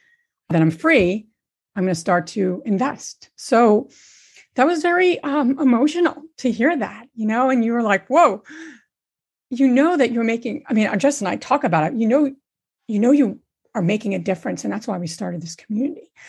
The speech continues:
But to hear this woman <laughs> that feels finally free to invest is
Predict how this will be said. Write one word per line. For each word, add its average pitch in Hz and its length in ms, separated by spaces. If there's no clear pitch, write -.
But 214 120
to 247 80
hear 262 160
this 240 160
woman 254 380
<laughs> - 0
that 165 160
feels 226 340
finally 233 400
free 247 320
to 214 140
invest 214 480
is 247 240